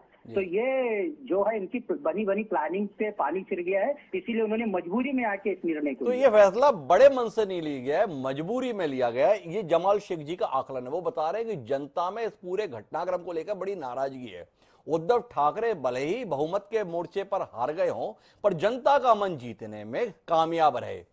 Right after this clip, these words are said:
Speaker 1: और उनको जीतता देख भाजपा के हाथ पैर फूल गए और इसलिए उसने इस प्रकार का फैसला लिया है। प्रेम प्रकाश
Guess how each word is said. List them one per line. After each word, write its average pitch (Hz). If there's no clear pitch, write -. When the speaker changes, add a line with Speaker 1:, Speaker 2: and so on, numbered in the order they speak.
Speaker 1:
और 170
उनको 226
जीतता 208
देख 190
भाजपा 143
के 202
हाथ 120
पैर 165
फूल 185
गए 226
और 175
इसलिए 233
उसने 208
इस 196
प्रकार 160
का 202
फैसला 143
लिया 117
है। 85
प्रेम 226
प्रकाश 208